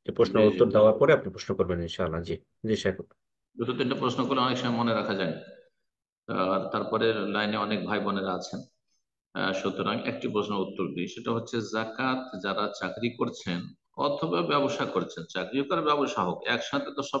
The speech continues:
Speaker 2: টাকা গুছ-, আহ, মানে, আহ, গুচ্ছিত হয়ে থাকে না। অল্প অল্প করে প্রতি মাসে ঢুকতে আছে, প্রতি মাসে আপনার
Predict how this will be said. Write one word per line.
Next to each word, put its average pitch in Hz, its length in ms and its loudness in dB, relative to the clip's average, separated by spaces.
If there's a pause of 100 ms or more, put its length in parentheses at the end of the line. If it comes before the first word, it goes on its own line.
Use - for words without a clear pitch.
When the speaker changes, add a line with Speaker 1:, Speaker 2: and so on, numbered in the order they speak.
(120)
Speaker 2:
টাকা 135 220 2
গুছ-, 131 520 -4
আহ, 117 200 4
মানে, 117 320 0 (500)
আহ, 110 200 0
গুচ্ছিত 139 360 2
হয়ে 135 160 2
থাকে 123 300 -4
না। 92 100 -4
অল্প 143 220 2
অল্প 147 340 2
করে 147 120 2
প্রতি 147 300 0
মাসে 131 280 0
ঢুকতে 131 360 0
আছে, - 200 -4 (600)
প্রতি 151 220 -6
মাসে 127 440 0 (200)
আপনার 107 380 -2